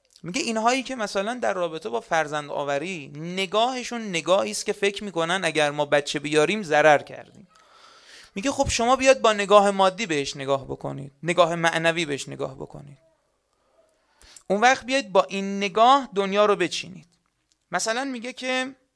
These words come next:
شما گمان نکنید که در عالم همیشه تعارض هست. آخه اونهایی که مادیگرا هستن به خاطر تعارض منافعه که کاری نمی‌کنن. آدمای مادیگرا می‌گن: "من اگه الان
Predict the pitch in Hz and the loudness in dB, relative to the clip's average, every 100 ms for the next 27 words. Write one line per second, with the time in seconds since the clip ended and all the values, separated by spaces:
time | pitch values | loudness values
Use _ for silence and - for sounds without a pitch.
0 | _ _ _ _ _ _ _ _ _ - | _ _ _ _ _ _ _ _ _ -20
1 | _ _ _ _ _ _ _ _ - 220 | _ _ _ _ _ _ _ _ -6 -4
2 | 233 220 226 262 262 285 233 208 175 170 | 0 2 4 2 2 2 2 2 0 -4
3 | - 160 147 143 160 160 156 - 151 147 | -2 -2 -2 0 2 2 0 2 4 4
4 | 147 147 139 135 139 - _ _ _ _ | 2 0 -2 -6 -14 -20 _ _ _ _
5 | _ _ - 165 170 - 156 - 143 135 | _ _ -10 -6 -2 -2 -2 -2 2 2
6 | 135 131 - 135 131 - - _ _ _ | 0 -4 -12 -18 -16 -18 -18 _ _ _
7 | 135 233 240 208 214 240 226 208 185 156 | -2 0 2 4 4 4 0 0 2 2
8 | 143 147 151 147 147 151 151 - 185 190 | -2 -4 0 0 0 -2 -8 -4 -2 0
9 | 170 - 175 180 180 240 254 - - 170 | -2 -4 -2 2 2 2 -2 0 2 4
10 | 165 170 170 170 170 175 170 233 196 147 | 4 4 -2 0 2 4 2 2 0 0
11 | 143 127 127 _ _ - 160 147 143 135 | -4 -6 -8 _ _ 2 8 8 6 -4
12 | 127 - - 143 _ _ _ _ _ _ | -10 -18 -20 -20 _ _ _ _ _ _
13 | _ _ _ _ - - - 156 190 214 | _ _ _ _ -20 -20 0 2 4 2
14 | 233 214 196 196 196 208 226 214 220 208 | 0 0 0 0 2 2 2 0 -4 -4
15 | 208 180 156 147 151 156 156 | -6 -6 -8 -6 -6 -8 -12